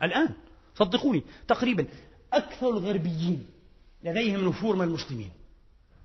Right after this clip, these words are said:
حالات كثيرة حدثت في أكثر من بلد غربي تؤكد النية على الأقل المبدئية في العدوان على المحجبات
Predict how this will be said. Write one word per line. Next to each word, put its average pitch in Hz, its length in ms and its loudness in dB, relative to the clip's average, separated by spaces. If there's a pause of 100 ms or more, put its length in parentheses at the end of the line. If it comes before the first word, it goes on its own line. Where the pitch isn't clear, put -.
(420)
حالات 226 440 8
كثيرة 202 420 2 (380)
حدثت 233 340 2
في 233 200 0
أكثر 240 240 2
من 214 140 0
بلد 214 220 4
غربي 175 400 0 (1120)
تؤكد 220 420 2 (1080)
النية 180 420 6
على 127 140 6
الأقل 156 340 4
المبدئية 180 460 6
في 147 80 2
العدوان 170 480 4
على 170 180 4
المحجبات 151 600 -4